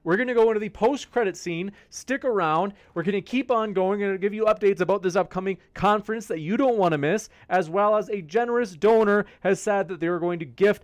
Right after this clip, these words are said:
some memberships during the post-credit scene. So, like I said, stick around. You don't wanna miss it. But one last thank you. It's been a true pleasure to have you, Matt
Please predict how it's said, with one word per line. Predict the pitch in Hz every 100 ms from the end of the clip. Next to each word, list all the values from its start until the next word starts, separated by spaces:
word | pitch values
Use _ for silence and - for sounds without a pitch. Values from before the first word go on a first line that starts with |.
| _
some | - 190 175
memberships | 175 226 254 202 147 202 202 - - -
during | 156 202 185
the |
post-credit | 151 180 - 165 156
scene. | - 165 160
So, | 139 175 170
like | 156 151
I |
said, | 143 175 147
stick | - 233 220
around. | 190 185 202 202 190 -
You | - 165
don't | 175
wanna | 170
miss | 170 165
it. | 170
But | 165
one | 160 170
last | 185 190 180
thank | 175 160
you. | 165
It's | 151
been | 165 156
a |
true | - 208
pleasure | 180 165
to | 147
have | 147 160 156
you, | 143 - _ -
Matt | 143 170 -